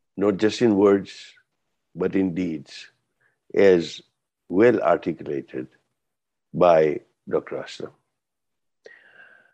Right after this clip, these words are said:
We were looking at the two poets. One is Dabir, and the other one is Mir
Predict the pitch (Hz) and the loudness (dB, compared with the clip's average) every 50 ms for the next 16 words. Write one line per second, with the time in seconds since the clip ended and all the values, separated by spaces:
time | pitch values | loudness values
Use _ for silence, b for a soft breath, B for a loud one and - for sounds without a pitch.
0 | b b _ _ _ _ _ _ _ _ _ _ _ _ _ _ - - 117 117 | b b _ _ _ _ _ _ _ _ _ _ _ _ _ _ 0 4 6 6
1 | 113 110 110 110 131 147 147 - 151 143 139 131 123 113 107 110 - - _ _ | 6 6 6 6 4 4 4 4 2 4 4 4 2 0 0 -2 -6 -12 _ _
2 | _ - _ - 101 101 98 - - - - - - _ _ _ _ _ _ _ | _ -20 _ -2 2 2 2 2 0 -10 -20 -20 -20 _ _ _ _ _ _ _
3 | 85 98 98 - - 143 127 - 107 110 104 92 113 - - - - - - - | -6 -6 -4 0 0 0 2 2 2 2 4 4 2 0 -2 -10 -20 -20 -18 -20
4 | - - - _ _ _ _ _ _ _ _ _ _ _ _ _ _ _ _ _ | -20 -20 -20 _ _ _ _ _ _ _ _ _ _ _ _ _ _ _ _ _
5 | - 92 101 110 113 110 101 90 98 107 101 117 117 107 98 98 113 - _ _ | -6 -2 -2 0 0 -2 -2 0 -2 0 2 4 4 4 2 0 -6 -14 _ _
6 | _ _ _ _ _ _ _ _ _ _ _ _ _ _ _ _ _ - 98 98 | _ _ _ _ _ _ _ _ _ _ _ _ _ _ _ _ _ -8 -6 -4
7 | 98 104 104 101 98 104 98 98 98 95 87 87 95 90 87 87 80 67 - _ | -2 -2 -2 -2 -2 -4 -4 -4 -4 -4 -6 -6 -6 -6 -6 -6 -8 -10 -14 _
8 | _ - 90 92 87 90 85 78 | _ -8 -6 -4 -2 -4 -4 -6